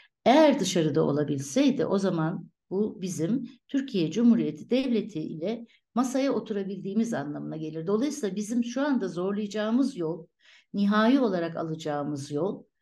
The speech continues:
hem C P T, hem dünya halkları, hem dünya demokratik güçleri, hem dünya siyaset, e,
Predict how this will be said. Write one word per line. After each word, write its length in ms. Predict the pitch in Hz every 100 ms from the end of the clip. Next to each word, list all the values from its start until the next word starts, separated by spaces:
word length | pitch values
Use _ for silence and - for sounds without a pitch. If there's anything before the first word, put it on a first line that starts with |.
| - - -
hem 240 | 220 247 233
C 260 | - 202
P 160 | 208 202
T, 380 | 208 208 - 190
hem 380 | 190 214 202
dünya 380 | 202 202 202 202
halkları, 540 | 208 208 208 202 208 208
hem 260 | 202 196
dünya 340 | 202 202 208 202
demokratik 560 | 202 202 208 - -
güçleri, 580 | 214 202 - 208 208 208 - - _
hem 260 | 226 247 226
dünya 320 | 208 208 226
siyaset, 580 | 233 202 190 190 247 - - _ _ _
e, 400 | 175 170 175 175